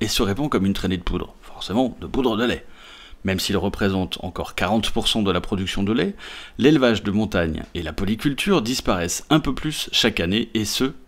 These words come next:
malgré les dernières évolutions de la politique agricole commune. Les fermes se spécialisent dans l'activité laitière. Elles se rassemblent pour devenir d'importants centres de production avec des objectifs de productivité accrue.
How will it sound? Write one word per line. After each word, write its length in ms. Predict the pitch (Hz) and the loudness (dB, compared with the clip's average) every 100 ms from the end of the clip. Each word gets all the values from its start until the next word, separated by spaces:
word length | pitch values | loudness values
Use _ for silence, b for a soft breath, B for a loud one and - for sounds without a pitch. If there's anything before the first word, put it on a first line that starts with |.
| - | -10
malgré 380 | 92 98 95 110 | -2 0 2 2
les 80 | 98 | 4
dernières 460 | 98 95 98 85 | 4 4 4 0
évolutions 420 | 87 85 85 151 | -2 -4 -4 -4
de 80 | 147 | -4
la 140 | 95 87 | -2 0
politique 420 | 107 92 151 120 | -2 -2 -2 0
agricole 460 | 90 87 127 135 | 0 -2 -2 -2
commune. 420 | - 87 80 73 76 - - - - - _ - - | 0 -2 -2 -8 -12 -20 -20 -20 -20 -20 _ -20 -10
Les 120 | 82 | -8
fermes 380 | - 123 175 180 | 0 2 2 -2
se 220 | - - | -4 -4
spécialisent 560 | 101 - 82 78 95 135 | -4 -4 -4 -2 -2 -2
dans 100 | 107 | -2
l'activité 640 | 85 - - 131 107 - 135 | -2 -4 -4 -2 -2 0 0
laitière. 440 | 104 - - - - B B B B B B | -2 -2 -8 -10 -16 B B B B B B
Elles 140 | 95 | -4
se 120 | - | 0
rassemblent 480 | 110 104 - 185 202 202 B B B | 2 4 4 2 2 -2 B B B
pour 160 | 113 | 0
devenir 340 | 104 107 117 92 | 4 4 4 4
d'importants 560 | 113 151 139 - 135 | 2 2 0 0 -2
centres 400 | 127 - 165 - | -2 0 0 0
de 80 | 101 | -2
production 560 | 98 - 98 - - 151 - - | -2 -2 -4 -4 -4 -6 -10 -18
avec 240 | - 101 95 | -6 -2 0
des 160 | 98 | 0
objectifs 440 | 104 101 98 180 123 | 0 -2 -2 -2 -2
de 80 | 98 | 0
productivité 720 | - 110 95 - 104 208 165 | 2 0 -2 -2 -2 2 0
accrue. 320 | 98 - | 0 -4